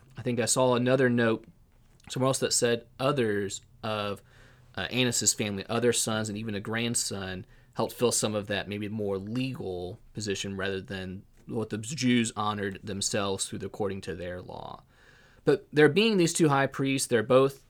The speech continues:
have some part to play within Jesus' crucifixion. And so Jesus is standing before Annas on trial, and he begins to question Jesus, and it talks about how he's questioning him about his disciples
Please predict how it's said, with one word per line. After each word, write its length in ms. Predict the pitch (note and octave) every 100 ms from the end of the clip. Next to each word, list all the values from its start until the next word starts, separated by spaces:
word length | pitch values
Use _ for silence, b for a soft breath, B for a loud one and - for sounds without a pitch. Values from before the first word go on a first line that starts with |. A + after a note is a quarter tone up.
| _
have 240 | C3+ A#2
some 260 | - C3+ B2 - _ _
part 220 | - C3 -
to 80 |
play 280 | B2 - A2+
within 320 | A2 G#2+ A2+ G#2+
Jesus' 400 | A#2 A2+ G#2+ -
crucifixion. 960 | A#2+ G#2 G2+ - C3 - - E2 F#2+ - b b b
And 100 | A#2
so 140 | A#2+ C3
Jesus 460 | A2+ D#3+ F3 D3+
is 80 | B2+
standing 340 | - D3 C#3 B2
before 680 | A#2+ - B2+ B2 A#2+ A2 - - - - - -
Annas 360 | D#3 F3 A#2+
on 140 | A2+ G#2+
trial, 680 | - D3 D#3 A#2+ F2+ F#2+ B2+ b b _ -
and 240 | A#2 A#2+ - _
he 180 | A#2+
begins 340 | C#3 C#3+ D#3 D#3
to 100 | E3+
question 400 | - G#3+ - A2
Jesus, 400 | G#2+ G2+ - -
and 120 | A#2 A2+
it 100 | -
talks 220 | C#3+ D3
about 160 | C#3 B2+
how 120 | B2
he's 140 | B2
questioning 400 | - E3 E3+ E3+
him 40 | D3
about 360 | B2+ B2 -
his 180 | B2+ A2
disciples 840 | - G2 C3 D#3 E3 E3+ D#3+ D3+